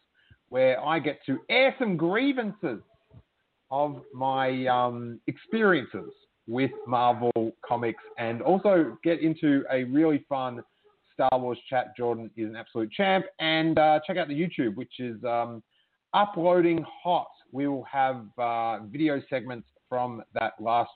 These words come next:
Jedi thirty days later at Scum and Villainy, uh, going up all through the week. And check out my little solo reaction. It, it'll, it might make you happy. It might make you happy.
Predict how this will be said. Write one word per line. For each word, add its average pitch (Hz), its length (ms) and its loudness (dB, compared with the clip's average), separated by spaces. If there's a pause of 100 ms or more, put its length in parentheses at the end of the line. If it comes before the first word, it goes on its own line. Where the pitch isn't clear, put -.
(120)
Jedi 107 640 4 (320)
thirty 117 180 2
days 113 280 2
later 104 440 0
at 104 140 -8
Scum 107 200 -8
and 101 140 -4
Villainy, 107 640 -4
uh, 110 60 -4 (180)
going 110 300 2
up 98 260 -4
all 113 420 2 (260)
through 104 360 2 (140)
the 147 120 2
week. 294 680 0
And 214 260 -8
check - 160 -10
out 202 120 -2
my 208 100 0
little 196 320 -4 (360)
solo 151 580 4 (320)
reaction. 101 600 -6 (180)
It, 139 120 -12 (140)
it'll, 165 320 -4 (360)
it 151 60 -8
might 170 180 -2
make 170 220 0
you 170 80 4
happy. 127 460 -4 (500)
It - 140 -20
might 135 280 0
make 123 260 -6
you 123 100 0
happy. - 480 -2